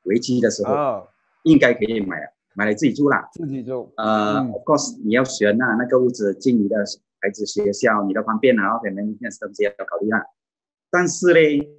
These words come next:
Speaker 1: 投资者来讲啊，还要研究一下，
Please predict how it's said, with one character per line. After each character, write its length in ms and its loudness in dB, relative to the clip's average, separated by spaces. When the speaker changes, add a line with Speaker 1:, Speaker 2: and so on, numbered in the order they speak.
Speaker 1:
投 160 2
资 220 -4
者 140 0
来 160 0
讲 180 0
啊， 320 -2
还 100 -4
要 140 2
研 240 -8
究 160 -6
一 80 -8
下， 320 -10